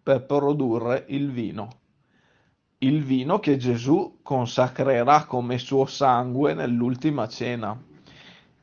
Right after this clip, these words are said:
E anche questo parallelo è bellissimo. Ci dice, "Il mio sangue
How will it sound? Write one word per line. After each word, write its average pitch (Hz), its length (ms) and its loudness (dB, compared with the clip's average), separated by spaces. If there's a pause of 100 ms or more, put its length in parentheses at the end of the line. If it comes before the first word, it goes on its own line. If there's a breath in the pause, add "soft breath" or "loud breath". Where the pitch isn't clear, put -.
(420)
E 120 280 2
anche 127 300 2
questo 120 340 0
parallelo 117 600 4
è 123 40 4
bellissimo. 117 760 -4
Ci 156 200 -4
dice, 147 540 -2 (800)
"Il 151 680 2 (100)
mio 180 400 2
sangue 127 920 0